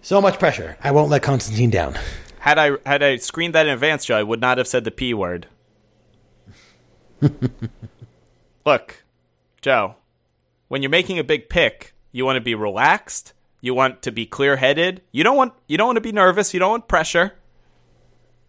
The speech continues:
Speaker 1: No, no. I'm in the zone. I'm in the zone. I'm, I'm in a very picking mood today.
Speaker 2: Wow. You're not gonna get any, any yips. You're not gonna get confused. You're not gonna space out.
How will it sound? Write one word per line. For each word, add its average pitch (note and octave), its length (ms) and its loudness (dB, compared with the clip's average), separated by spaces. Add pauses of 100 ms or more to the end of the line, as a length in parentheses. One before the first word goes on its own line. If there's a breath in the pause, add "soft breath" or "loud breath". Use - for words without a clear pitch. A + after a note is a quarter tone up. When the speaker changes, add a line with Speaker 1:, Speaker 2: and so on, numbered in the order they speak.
(500)
Speaker 1:
No, A2+ 160 2
no. E2 160 -4 (140)
I'm E3 180 4
in D#3+ 100 4
the D3 80 2
zone. F#2 240 -6 (340)
I'm C#3+ 200 0
in C#3 80 2
the C3 80 0
zone. E2+ 260 -8
I'm, C#3+ 280 -2 (420 loud breath)
I'm E3+ 160 4
in D#3+ 80 4
a C3 60 4
very D3 480 6
picking A#2 440 0
mood E2+ 220 -2
today. - 360 -10 (220)
Speaker 2:
Wow. F2+ 360 0
You're A2+ 140 -6
not C3 200 2
gonna D#3 140 -6
get C#3+ 160 2
any, D3 340 -2
any C3+ 160 -4
yips. C3+ 600 -2
You're A#2+ 140 -6
not C3 160 0
gonna C3 180 -6
get C3 540 0 (800 loud breath)
confused. D#3+ 800 -2 (140)
You're B2 100 -6
not C3 140 0
gonna C#3 140 -4
space C#3+ 340 -2
out. D#3 340 0